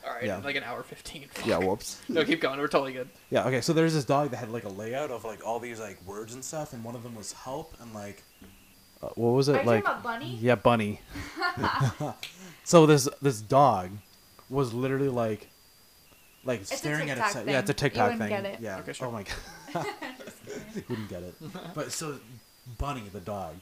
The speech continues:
Speaker 2: was staring in the mirror and, like, "Who is this?" And it, yeah, it literally goes, "Who is this?" And then she goes, the d-, owner goes,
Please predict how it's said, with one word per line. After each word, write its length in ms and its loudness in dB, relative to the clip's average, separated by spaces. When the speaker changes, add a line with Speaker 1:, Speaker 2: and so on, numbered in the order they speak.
Speaker 2:
was 140 -10
staring 300 -10
in 80 -10
the 60 -12
mirror 360 -12
and, 80 -18
like, 280 -12
"Who 160 -6
is 220 -8
this?" 320 -14
And 120 -4
it, 200 6
yeah, 160 2
it 80 -4
literally 240 -4
goes, 240 -6
"Who 200 -4
is 220 -6
this?" 400 -14
And 120 -8
then 120 -10
she 100 -10
goes, 440 -8
the 140 -2
d-, 100 -6
owner 240 0
goes, 320 0